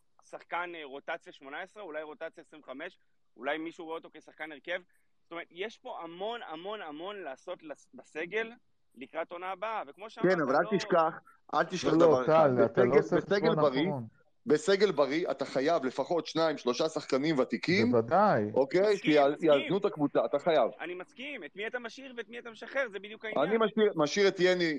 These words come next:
Speaker 2: יני מתי ש-, יני יגיד לי מתי שהוא רוצה
Speaker 1: חד
Speaker 2: ללכת, זה
Speaker 1: משמעית,
Speaker 2: ברור.
Speaker 1: נכון.
Speaker 2: אבי ריקן אני משאיר אותו, כי אבי ריקן, כי אבי ריקן עדיין נותן לי ערך מוסף,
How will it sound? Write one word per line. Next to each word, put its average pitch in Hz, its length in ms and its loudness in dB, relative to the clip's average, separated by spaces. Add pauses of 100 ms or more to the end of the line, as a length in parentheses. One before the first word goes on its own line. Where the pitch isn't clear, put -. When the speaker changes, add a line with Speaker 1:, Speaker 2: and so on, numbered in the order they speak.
Speaker 2:
יני 196 320 4
מתי 180 260 2
ש-, - 140 -6 (300)
יני 196 280 4
יגיד 147 220 0
לי 143 80 2
מתי 127 220 2
שהוא 113 160 -2
רוצה 110 180 2
Speaker 1:
חד 104 60 2
Speaker 2:
ללכת, 101 220 2
זה 110 60 0
Speaker 1:
משמעית, 101 240 0
Speaker 2:
ברור. 117 320 0
Speaker 1:
נכון. 117 240 -20 (560)
Speaker 2:
אבי 156 240 2
ריקן 160 280 0
אני 131 140 0
משאיר 143 320 0
אותו, 165 440 0 (120)
כי 143 180 2
אבי 139 160 0
ריקן, 139 300 0 (120)
כי 135 200 4
אבי 131 140 2
ריקן 131 340 0
עדיין 127 300 2
נותן 127 280 0
לי 120 100 0
ערך 120 220 -2
מוסף, 127 580 0